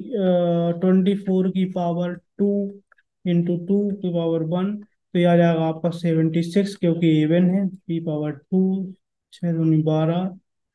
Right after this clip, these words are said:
सात दूनी चौदह, एक पन्द्रह, फिफ्टी टू। इसका already हम फिफ्टी टू निकाल चुके थे, आप देख सकते हैं।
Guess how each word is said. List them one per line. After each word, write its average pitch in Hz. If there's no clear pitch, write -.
सात 156
दूनी 156
चौदह, 156
एक 165
पन्द्रह, 160
फिफ्टी 175
टू। 185
इसका 185
already 185
हम 180
फिफ्टी 180
टू 185
निकाल 165
चुके 175
थे, 185
आप 175
देख 160
सकते 196
हैं। 196